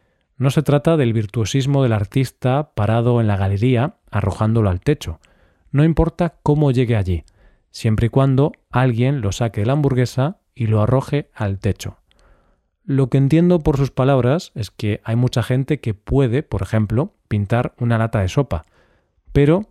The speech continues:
la innovación está en el primero que lo hizo. En fin, oyente, yo ya no sé qué pensar.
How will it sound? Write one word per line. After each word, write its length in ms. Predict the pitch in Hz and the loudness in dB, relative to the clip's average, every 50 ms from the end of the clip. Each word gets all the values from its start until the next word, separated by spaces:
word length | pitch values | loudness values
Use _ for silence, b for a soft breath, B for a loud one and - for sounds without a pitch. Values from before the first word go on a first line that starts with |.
| _ _ | _ _
la 180 | 123 107 107 | -4 -2 0
innovación 540 | 107 110 110 110 110 110 - - 135 139 147 | 2 2 2 2 2 0 0 0 0 2 2
está 480 | 147 127 - - - 135 135 165 254 - _ | 0 0 -2 -4 -2 -2 -2 -2 -4 -8 _
en 120 | - 110 | -6 -4
el 140 | 107 107 98 | -4 -4 -2
primero 340 | - - 104 110 117 127 - | -2 -2 0 0 0 0 0
que 100 | - 101 | 0 0
lo 100 | 92 87 | 0 0
hizo. 260 | 82 - - - - _ _ _ _ _ _ _ | -2 -4 -8 -16 -20 _ _ _ _ _ _ _
En 180 | - 147 139 | -2 -2 0
fin, 280 | - - 131 107 87 - - _ | 0 0 0 0 0 -4 -8 _
oyente, 560 | - 160 127 123 120 110 98 92 - - 78 - - | -4 -2 0 2 2 2 2 0 -2 -6 -10 -10 -12
yo 540 | 202 214 139 117 113 104 131 143 151 175 - - | -12 -8 -6 -4 -2 0 2 2 2 2 0 -2
ya 280 | 123 107 107 127 139 | -4 0 2 2 2
no 120 | 143 143 135 | 4 2 2
sé 120 | - 143 | 2 0
qué 100 | 113 135 | 0 0
pensar. 420 | - 120 113 101 - 92 82 - | 0 0 -2 -2 -2 -4 -4 -6